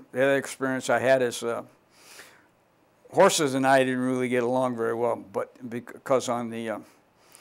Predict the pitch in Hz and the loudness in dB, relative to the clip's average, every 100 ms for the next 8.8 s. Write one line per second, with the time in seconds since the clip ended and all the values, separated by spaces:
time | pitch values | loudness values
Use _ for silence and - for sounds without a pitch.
0 | - - - - 120 139 147 156 156 131 | -20 -20 -20 -10 -2 2 6 6 4 2
1 | 151 147 - 139 135 135 131 139 147 156 | -2 -2 0 0 6 6 6 4 4 4
2 | 156 160 147 160 156 127 - - - - | 2 2 0 4 6 6 0 -10 -12 -18
3 | - - _ - 123 117 123 120 120 117 | -18 -20 _ -4 -4 -2 -2 -2 -4 -6
4 | 123 123 147 147 139 - 127 110 101 123 | -4 4 6 6 2 -4 -4 -4 -4 -2
5 | 113 - 135 127 123 120 117 - _ - | -2 2 4 6 4 2 0 -8 _ -18
6 | - 139 120 101 - - _ - _ - | -4 -2 -2 -8 -14 -20 _ -20 _ -16
7 | 113 113 117 120 117 113 117 117 120 107 | -14 -12 -8 -4 -4 -4 -8 -8 -8 -2
8 | 123 117 120 110 110 110 113 110 | -2 -2 -8 -14 -14 -12 -12 -12